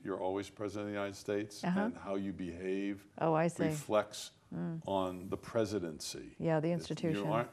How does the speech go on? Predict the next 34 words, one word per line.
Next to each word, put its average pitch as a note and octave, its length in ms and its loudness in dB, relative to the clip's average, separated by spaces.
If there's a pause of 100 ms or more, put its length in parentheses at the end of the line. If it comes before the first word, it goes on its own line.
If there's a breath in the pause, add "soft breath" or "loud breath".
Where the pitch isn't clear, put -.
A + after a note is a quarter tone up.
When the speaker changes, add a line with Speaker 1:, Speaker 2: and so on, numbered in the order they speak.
Speaker 1:
you G#2 160 -2
aren't A2 280 0
you G#2+ 220 0
anymore. D2 640 -6
Speaker 2:
Right. C3+ 160 0
Speaker 1:
You're F2 240 -6 (160)
more G2+ 220 0
than F#2 100 -8
that. D#2+ 220 -8 (360 soft breath)
And - 100 -2
it's G#2+ 100 -2
the B2+ 80 -2
same B2+ 240 0
with G#2 120 0
Eagles. - 460 -6 (640 soft breath)
Um, E2+ 520 -4
once A2+ 320 -4
you're G#2 180 2
an G2 100 -2
Eagle, F#2 600 -4 (220)
that's, - 520 -4 (140)
um, E2 400 -10 (440 soft breath)
you G2 120 0
now G2 200 2
be G#2 340 -2
something E2+ 480 -10 (160)
different. G#3 380 0
And, D#3+ 240 -2
Speaker 2:
Oh. F2+ 40 -8
Speaker 1:
and F2+ 120 -4
your F#2 100 0
behavior E2+ 880 -2 (540 soft breath)
now G#2 240 8
reflects - 800 0